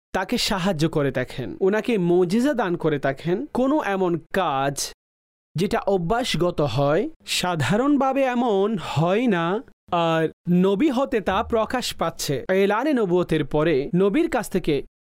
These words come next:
এটা প্রকাশ পাচ্ছে, তো এটাকে মজিজা বলা হয়ে থাকে।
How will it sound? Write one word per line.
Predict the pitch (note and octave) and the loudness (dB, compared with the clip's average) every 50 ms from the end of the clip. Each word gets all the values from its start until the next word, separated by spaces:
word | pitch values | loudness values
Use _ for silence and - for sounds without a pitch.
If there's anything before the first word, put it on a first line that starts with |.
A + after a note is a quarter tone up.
| _ - | _ -4
এটা | G#3 F#3 B3 A#3 | -2 -2 -2 -2
প্রকাশ | A#3 - A#3 A3+ A3+ B3 A3+ F3+ - | 0 -2 -2 0 0 -2 -4 -4 -4
পাচ্ছে, | - E3+ D#3 D#3 - - - F3+ G3+ D4+ - | -4 -4 -4 -4 -2 -2 0 0 0 0 2
তো | A3+ | 0
এটাকে | G#3 F#3+ G#3+ G#3+ G#3 - C4 A3 | 2 2 0 -2 0 0 0 2
মজিজা | F3+ F3+ G#3 - - G#3+ F3+ D#3+ F#3 F#3 F3 G3+ F#3+ | 2 2 0 0 -2 -2 0 0 0 0 0 0 0
বলা | F3 F3 E3+ E3 D#3+ | 0 0 0 0 0
হয়ে | D#3 D3+ D3 | 0 0 -2
থাকে। | - D3+ B2+ - C3 C#3+ - | -2 -6 -8 -8 -12 -16 -16